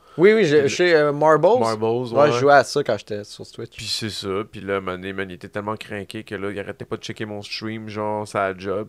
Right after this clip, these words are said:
Speaker 2: puis euh, genre, il... il a perdu sa job. Parce qu'il était juste trop dedans, man. Il mettait
Speaker 1: Il mettait
Speaker 2: ses
Speaker 1: trop les
Speaker 2: écouteurs,
Speaker 1: billes.
Speaker 2: il travaillait.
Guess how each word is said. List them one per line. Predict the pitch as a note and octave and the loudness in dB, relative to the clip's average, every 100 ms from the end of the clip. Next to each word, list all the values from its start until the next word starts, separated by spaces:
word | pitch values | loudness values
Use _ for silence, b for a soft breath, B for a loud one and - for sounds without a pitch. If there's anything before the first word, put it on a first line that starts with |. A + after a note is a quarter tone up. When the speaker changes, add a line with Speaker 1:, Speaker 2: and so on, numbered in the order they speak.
| _ | _
Speaker 2:
puis | - - | -20 -12
euh, | B1+ A#1+ C2 | -12 -10 -12
genre, | - B1+ - | -14 -14 -14
il... | - - - G1+ - _ _ - | -16 -20 -20 -20 -20 _ _ -16
il | |
a | - | -10
perdu | G#2 - | -10 -12
sa | B1 | -16
job. | - - _ _ _ _ _ _ b b b b b _ _ | -16 -20 _ _ _ _ _ _ b b b b b _ _
Parce | B2 | -6
qu'il | - B2+ | -2 -2
était | A#2 B2 A#2+ | -2 0 0
juste | A2+ B2 | 0 -4
trop | - B2 | -2 -4
dedans, | A2+ A#2+ A#2+ | 0 0 2
man. | B2 B2 | 0 -2
Il | A#2+ | -2
mettait | B2 | -2
Speaker 1:
Il | G#2 | 0
mettait | B2 | 2
Speaker 2:
ses | |
Speaker 1:
trop | B2+ | 6
les | A#2+ | 6
Speaker 2:
écouteurs, | - B2+ | 8 8
Speaker 1:
billes. | G#2 | 6
Speaker 2:
il | |
travaillait. | - A#2+ A#2+ A#2+ A#2+ A#2+ D3+ | 0 0 2 0 0 -2 -4